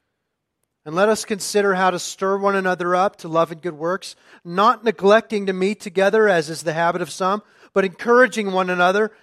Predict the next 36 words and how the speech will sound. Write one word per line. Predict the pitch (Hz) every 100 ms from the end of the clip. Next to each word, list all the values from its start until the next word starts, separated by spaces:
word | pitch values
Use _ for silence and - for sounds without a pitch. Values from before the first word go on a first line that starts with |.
| -
and | 170
all | 196 233
the | 220
more | 220 254 226
as | 180
you | 175
see | - 214
the | 190
day | 156 185 208
drawing | 190 208 202 190
near." | 214
There's | 185 131
a | 170
little | 202 208
clue | - - 220 214 180
right | 160 151
there | 185
in | 175
the | 175
middle. | 175 180 127 _ _ _ _ _ _ _ _ _
"As | 185 214 247 214 -
is | - 220 180 185
the | 196
habit | 185 202 208 190
of | 180
some," | - - 202 185 135
he | 120
says. | 151 - _ _
What, | 202 - _ 156
now, | 202 208
what | 196 170 269
is | 302 247
the | 226
habit | 190 175 151
of | -
some? | - 117